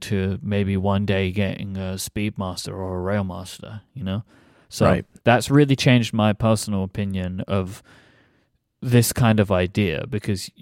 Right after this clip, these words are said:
Speaker 1: I can see a scenario, right, where, and I still think this could happen, um, where you end up, if you wanna be a high-end brand,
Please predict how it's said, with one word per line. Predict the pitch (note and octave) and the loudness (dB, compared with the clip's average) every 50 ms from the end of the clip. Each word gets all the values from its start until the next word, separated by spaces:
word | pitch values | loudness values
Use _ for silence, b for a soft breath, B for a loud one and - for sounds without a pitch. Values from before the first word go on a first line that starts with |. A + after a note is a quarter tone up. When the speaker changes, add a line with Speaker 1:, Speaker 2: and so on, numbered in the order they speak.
| - - | -12 -2
Speaker 1:
I | - A2+ A2+ | 0 0 0
can | - - - B2 A2+ A2+ A2 | 0 0 2 2 4 2 2
see | - - - A2+ | 0 -2 0 0
a | G#2+ G#2 | 0 0
scenario, | - - G#2+ G2+ G#2+ A2 A2+ G#2+ F#2+ F#2 F2+ F2+ F#2 F#2+ | -2 -2 -2 0 2 2 2 2 0 -2 -4 -4 -4 -4
right, | F2+ F2+ F#2+ G#2+ B2 - - | -2 -2 0 0 -2 -2 -4
where, | - G#2+ F#2+ F#2 F#2 F#2+ G2 - _ B B B B B - | -4 -2 -2 -2 -2 -4 -6 -8 _ B B B B B 0
and | D3+ | 0
I | C#3+ | 0
still | - - - F#3 | 2 2 2 2
think | D#3+ - C#3 - - | 4 4 0 0 -2
this | A2 - - | -4 -6 0
could | - B2+ B2 A2+ | 0 0 0 2
happen, | G#2 F#2 F2+ - - F#2+ G#2+ A2+ - _ _ _ _ _ _ _ _ _ _ _ _ _ _ _ _ - - _ | -2 -4 -4 -4 -4 -6 -6 -6 -10 _ _ _ _ _ _ _ _ _ _ _ _ _ _ _ _ -20 -4 _
um, | - A#2 G#2+ G2+ F#2+ F2+ F2+ - b b b b b b b b b b b | 4 6 6 6 4 2 -2 -6 b b b b b b b b b b b
where | - A#2+ A2+ G#2+ G#2+ G#2 G#2 G2+ G2+ - - _ _ _ _ _ _ _ _ _ _ _ _ _ _ _ _ _ _ _ _ _ | 4 6 6 6 6 6 4 4 2 -2 -6 _ _ _ _ _ _ _ _ _ _ _ _ _ _ _ _ _ _ _ _ _
you | - A2+ A#2 A2+ A2+ A#2 A#2 | -6 -2 0 4 4 6 6
end | A2+ A2+ A2 G2+ A#2 | 6 4 4 2 0
up, | G#2 - | 0 0
if | A2+ A2 - | -2 -2 0
you | B2 A#2 | 0 2
wanna | A2 A2+ A#2+ B2+ C3 A#2+ | 4 4 6 6 6 6
be | B2+ A#2+ A#2 | 6 6 6
a | A2 | 6
high-end | G2+ A2 A2 G#2+ A2+ G#2+ G#2 G2+ G#2 G#2 - | 6 6 4 4 4 4 4 2 0 -2 -4
brand, | - F#2 F#2 G2 A#2+ D3+ E3 F3 - - | -4 -4 -2 -2 -2 -2 -4 -6 -8 -12